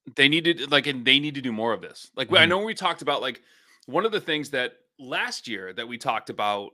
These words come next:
Speaker 1: uh, we did a standalone episode, was Bandersnatch and how they did, like, this, like, choose your own adventure thing, and you thought, I mean, I don't know how much production goes into that and how much time it takes to film something like that, but Netflix needs to do more of this stuff that, like, they, you can't get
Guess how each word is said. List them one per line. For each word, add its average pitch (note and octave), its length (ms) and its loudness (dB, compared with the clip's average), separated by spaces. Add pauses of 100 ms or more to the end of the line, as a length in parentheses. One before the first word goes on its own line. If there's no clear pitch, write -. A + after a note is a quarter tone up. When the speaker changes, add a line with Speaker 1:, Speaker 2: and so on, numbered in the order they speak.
(120)
Speaker 1:
uh, B2 60 -6
we A#2 100 -6
did A#2+ 140 -2
a A#2+ 60 -2
standalone A2 480 -2
episode, G#2 420 -6
was G#2 220 -10
Bandersnatch A#2+ 880 -4
and B2 100 -8
how A#2+ 240 0
they B2 120 -2
did, A#2+ 200 -8
like, A#2+ 140 -4
this, B2 140 -10
like, A#2+ 120 -6
choose C3 240 -8
your B2+ 120 -8
own A#2+ 80 -6
adventure A#2+ 360 -8
thing, G#2 220 -6
and A2+ 100 -6
you A#2 80 -8
thought, D3+ 460 0
I - 800 -20
mean, C#3 180 -2
I D#3 140 8
don't G#3 100 0
know D#3 100 4
how B2+ 120 0
much A#2+ 160 -4
production A2+ 380 -2
goes G#2 200 -2
into G#2 140 -8
that C3 200 0
and G#2 160 -16
how A2+ 120 -2
much G#2 240 -6
time G#2 320 -2
it A2 80 -10
takes A#2 280 -6
to G2 80 -16
film G#2+ 300 -10
something C#3 300 -10
like C#3+ 180 -10
that, E3 220 -4 (720)
but C#3+ 160 2
Netflix F3+ 500 -4
needs F3+ 200 -8
to D#3+ 40 -12
do C#3+ 140 0
more C#3 400 -2
of B2+ 100 -8
this A#2+ 180 -6
stuff - 500 -2
that, B2 140 -6
like, A#2+ 220 -4
they, C3 240 -4
you C3 140 -14
can't C#3+ 500 -6
get C#3+ 300 2